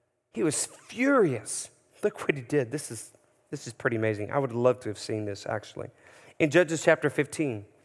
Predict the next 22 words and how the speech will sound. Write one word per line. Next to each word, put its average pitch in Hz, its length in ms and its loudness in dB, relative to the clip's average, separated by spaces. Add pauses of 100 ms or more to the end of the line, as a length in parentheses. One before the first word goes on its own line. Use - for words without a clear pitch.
(360)
verse 139 220 4
three 160 300 0
through 156 200 0
five, 101 460 -2 (2250)
Samson 196 680 6
said 185 320 6
to 135 100 2
them, 101 240 -2
this 190 180 -2
is 247 140 -2
his 254 180 2
response. 156 920 4
This 202 180 -8
is 180 140 -2
Samson's 190 500 4
emotional 156 480 6
response. 139 360 2
So 180 100 4
think, 240 320 2 (260)
again, 165 280 8 (200)
think 185 220 6
Hulk, 233 520 8